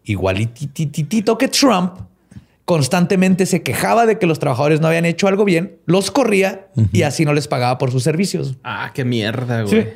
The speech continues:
Speaker 1: igualito
Speaker 2: Ujú.
Speaker 1: que Trump. El castillo fue construido casi en su totalidad con fraudes y sin pagarle absolutamente nadie, güey.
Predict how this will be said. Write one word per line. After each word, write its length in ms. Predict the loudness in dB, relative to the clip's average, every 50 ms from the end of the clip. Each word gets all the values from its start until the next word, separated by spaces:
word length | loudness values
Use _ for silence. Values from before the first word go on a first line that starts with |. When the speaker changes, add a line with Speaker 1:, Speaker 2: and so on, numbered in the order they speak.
| -16 -14 _
Speaker 1:
igualito 600 | 0 2 4 4 4 4 4 4 2 2 2 0
Speaker 2:
Ujú. 40 | 0
Speaker 1:
que 80 | 0 -2
Trump. 300 | -2 -2 -2 -2 -4 -8 -14 _ _ _ _ _ _ _ _ _ _ _ _ _ _ _ _ _ _ _ -4
El 100 | -4 -2
castillo 520 | 0 -2 -2 0 2 2 2 4 2 0 0
fue 260 | -2 -2 -2 0 2
construido 580 | 2 2 0 2 2 2 4 4 4 2 0
casi 260 | -2 -4 -2 0 0 0
en 120 | 0 0
su 200 | 0 0 -2 -2
totalidad 720 | -2 -2 -2 -2 0 0 0 0 0 0 0 -2 -2 -2
con 180 | -2 0 0 0
fraudes 540 | -2 -2 0 0 2 2 0 0 -2 -2 -2
y 80 | -2 -2
sin 220 | 0 2 0 2
pagarle 420 | 2 0 0 0 0 0 0 0 -2
absolutamente 800 | -2 -2 -2 -2 0 0 0 -2 -2 -2 -2 -4 -2 -4 -4
nadie, 400 | -2 -2 -4 -4 -4 -4 -6 -8
güey. 120 | -8 -14